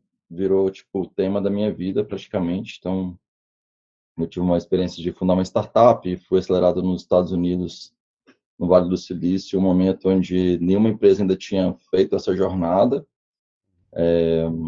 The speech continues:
então, nos Estados Unidos, isso ainda era, ainda era um movimento que não era, é, que já tava, não tava maduro, então, né, os, os processos de aceleração e financiamento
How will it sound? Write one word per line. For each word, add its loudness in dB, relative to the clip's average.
então, 0
nos 4
Estados 2
Unidos, -2
isso -6
ainda 2
era, 2
ainda 2
era -2
um -2
movimento -4
que -6
não 2
era, 4
é, -8
que -12
já 0
tava, 0
não -2
tava 0
maduro, 0
então, -6
né, 2
os, -2
os -8
processos -2
de -4
aceleração 0
e -2
financiamento -4